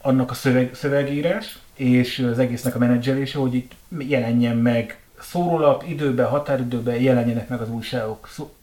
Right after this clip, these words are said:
határidőre, ugye ez egy projektmenedzseri feladat, aminek a végén, hogyha nem jönnek be az anyagok a helyi csapattól, akkor te fogod megírni. Tehát, hogy a végén, tök mindegy, hogy mi történik, annak az újságnak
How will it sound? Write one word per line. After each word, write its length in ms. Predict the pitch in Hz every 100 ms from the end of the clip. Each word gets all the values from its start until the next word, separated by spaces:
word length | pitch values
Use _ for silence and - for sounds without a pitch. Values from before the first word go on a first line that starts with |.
| - -
határidőre, 640 | - 160 165 147 151 147
ugye 180 | 147 147
ez 80 | 139
egy 100 | 135
projektmenedzseri 720 | 131 160 135 143 131 131 127
feladat, 580 | - 151 135 139 147 - - - -
aminek 340 | 143 139 135
a 60 | 131
végén, 240 | 147 156
hogyha 220 | 151 -
nem 180 | 123 160
jönnek 240 | 220 151
be 80 | 127
az 80 | 127
anyagok 320 | 123 117 117
a 40 | 104
helyi 200 | 104 107
csapattól, 520 | 123 - 135 165 175
akkor 240 | 110 -
te 120 | 110 139
fogod 280 | 220 151
megírni. 420 | 107 90 95 113 131 -
Tehát, 140 | 110
hogy 140 | 120
a 100 | 117
végén, 560 | 120 135 151 165 165 165 - - 107 - - _ _
tök 200 | 170 170
mindegy, 260 | 240 160 127
hogy 80 |
mi 80 | 123
történik, 500 | 131 117 - 120 135
annak 220 | 143 127
az 80 | 117 107
újságnak 720 | 143 - 185 175 180 170